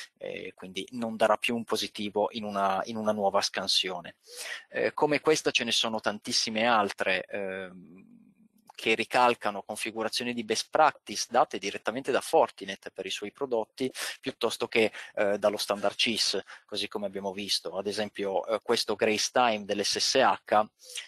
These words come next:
ci dice che di default è centoventi, ma un valore ottimale è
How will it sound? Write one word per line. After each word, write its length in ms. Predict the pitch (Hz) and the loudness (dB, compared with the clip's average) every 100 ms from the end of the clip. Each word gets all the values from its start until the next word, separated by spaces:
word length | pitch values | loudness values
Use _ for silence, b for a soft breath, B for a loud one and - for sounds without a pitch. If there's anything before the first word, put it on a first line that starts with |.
| _ | _
ci 180 | - 95 | -4 -2
dice 340 | 101 - 98 | -2 -2 2
che 180 | 110 98 | 0 0
di 80 | 92 | -4
default 520 | 98 - 127 127 127 | -6 4 4 4 2
è 240 | 123 120 | 4 2
centoventi, 840 | - 104 104 160 120 95 98 113 107 | 0 -2 0 2 2 0 -6 -6 0
ma 240 | 117 110 | 4 6
un 100 | 101 | 4
valore 340 | 104 110 107 110 | 0 0 2 -2
ottimale 720 | - 143 113 98 101 104 104 | -2 0 2 4 4 2 2
è 240 | 113 104 | 2 0